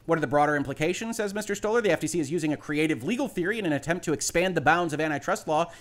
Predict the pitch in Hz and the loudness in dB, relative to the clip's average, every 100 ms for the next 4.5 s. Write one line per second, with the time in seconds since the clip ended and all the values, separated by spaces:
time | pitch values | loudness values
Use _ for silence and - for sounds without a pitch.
0 | - - 175 151 185 240 - 196 262 233 | -14 2 4 6 4 4 4 4 4 -2
1 | 175 214 208 - 202 196 202 202 196 202 | 0 0 0 0 0 0 -2 -2 -2 2
2 | 220 135 107 131 135 120 170 - 180 165 | 2 0 -6 -4 -4 2 0 0 -6 -2
3 | 139 139 135 143 - 147 139 131 - 135 | -2 -2 -4 -8 -6 -4 -4 -4 -8 -8
4 | 123 - 110 107 | -8 -8 -8 -8